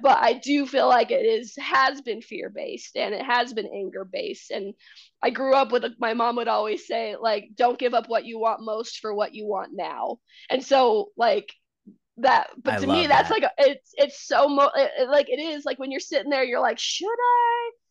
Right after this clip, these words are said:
Speaker 1: What's your ultimate goal?" Right? And
Speaker 2: <laughs>
Speaker 1: I, I think that what I would really love is to see it not be just fear-based, like, that it is,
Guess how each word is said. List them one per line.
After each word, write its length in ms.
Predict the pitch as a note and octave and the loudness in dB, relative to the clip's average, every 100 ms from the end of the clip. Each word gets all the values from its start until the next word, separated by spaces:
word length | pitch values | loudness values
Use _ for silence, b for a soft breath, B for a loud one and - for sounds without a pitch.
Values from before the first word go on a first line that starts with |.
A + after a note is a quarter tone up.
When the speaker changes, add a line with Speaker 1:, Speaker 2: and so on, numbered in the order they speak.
| _ - | _ -4
Speaker 1:
What's 240 | A#4 - | -4 -2
your 120 | - | -2
ultimate 500 | C4+ C4+ E4 C4+ C4+ | -2 -2 -4 -4 -2
goal?" 640 | C#4+ C#4 C4+ C4+ C4 C4+ B3+ | 0 0 0 0 0 0 0
Right? 340 | C4 B3+ - | 2 0 2
And 240 | - G#3+ - | 0 0 -2
Speaker 2:
<laughs> 40 | |
Speaker 1:
I, 140 | - - _ _ _ _ - | -4 -4 _ _ _ _ -10
I 80 | |
think 260 | C4+ F4 G4+ | -6 -6 -6
that 100 | A#4+ | -6
what 160 | D4+ G#4+ | -6 -4
I 100 | G3 | -4
would 180 | A#3 A3 | -6 -8
really 200 | B3+ B3 | -4 -4
love 300 | B3 A#3+ C4 | -2 -4 -4
is 180 | G3+ - | -10 -14
to 80 | C4+ | -20
see 360 | - - C4 | -14 -10 -4
it 140 | A#3+ - | -4 -2
not 260 | D4+ A3+ - - | -2 -2 -4 -12
be 280 | A#3+ A#3 G3 | -10 -10 -8
just 420 | A#3+ - - - _ _ | -4 -4 -6 -20 _ _
fear-based, 680 | - G#3 G#3 G3+ - - - | -10 -6 -6 -6 -8 -10 -6
like, 220 | A3 G#3 _ C#4 | -6 -6 _ -4
that 100 | C4+ | -2
it 100 | B3+ | -2
is, 480 | C4+ C4 B3+ A#3 | -2 -2 -8 -18